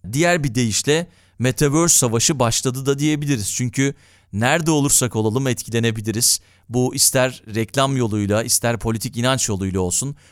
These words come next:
özel şirketlere bu kadar fazla yetki vermenin zorluğu bizim çıkarlarımızla özel aktörlerin çıkarları arasındaki potansiyel çelişkidir. Bunu bugün sosyal medyada zaten görüyoruz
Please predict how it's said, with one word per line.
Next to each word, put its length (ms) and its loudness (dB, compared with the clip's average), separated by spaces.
özel 340 2
şirketlere 680 -2
bu 80 -4
kadar 340 0
fazla 380 -2
yetki 400 -2
vermenin 440 0
zorluğu 580 0
bizim 280 -2
çıkarlarımızla 840 0
özel 440 0
aktörlerin 500 0
çıkarları 540 0
arasındaki 540 -2
potansiyel 640 -2
çelişkidir. 680 -8
Bunu 260 0
bugün 360 0
sosyal 440 2
medyada 360 0
zaten 440 0
görüyoruz 680 0